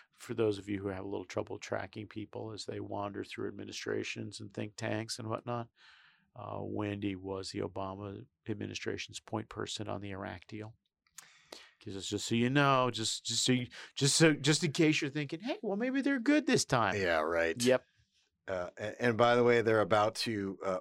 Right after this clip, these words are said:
Speaker 2: potentially nominate a tree spiking eco terrorist to run the B L M.
Speaker 1: Yay.
Speaker 2: So, uh, that's for a separate, that's for a separate conversation. This came across the transit this morning, speaking of Chinese,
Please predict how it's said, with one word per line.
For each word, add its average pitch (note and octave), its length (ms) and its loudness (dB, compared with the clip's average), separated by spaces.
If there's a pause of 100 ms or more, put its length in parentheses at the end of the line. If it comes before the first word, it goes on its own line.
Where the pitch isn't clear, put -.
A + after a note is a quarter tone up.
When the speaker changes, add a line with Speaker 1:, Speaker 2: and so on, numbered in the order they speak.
Speaker 2:
potentially F#2 720 -2
nominate E2+ 640 -10
a E2+ 240 -10
tree C3+ 240 0
spiking F2+ 540 0
eco G#2 240 -2
terrorist E2+ 640 -8
to - 100 -14
run F2 200 -10
the E2+ 80 -8
B F2 180 -6
L E2 180 -4
M. F#2 300 -8 (100)
Speaker 1:
Yay. A2 480 -2 (520)
Speaker 2:
So, F#2+ 540 -4 (120)
uh, F2 320 -6
that's G#2 240 -2
for G2+ 200 -2
a F2+ 100 -2
separate, F#2 400 -2 (200)
that's - 140 -10
for F#2 160 -8
a D#2+ 80 -6
separate - 320 -6
conversation. F#2+ 600 -6 (840)
This A3+ 260 6
came A3+ 220 6
across F3 400 4
the D3 60 -6
transit C3+ 500 2
this - 220 2
morning, G#2+ 720 4
speaking A2 460 -2
of G2+ 340 0
Chinese, G#2+ 760 2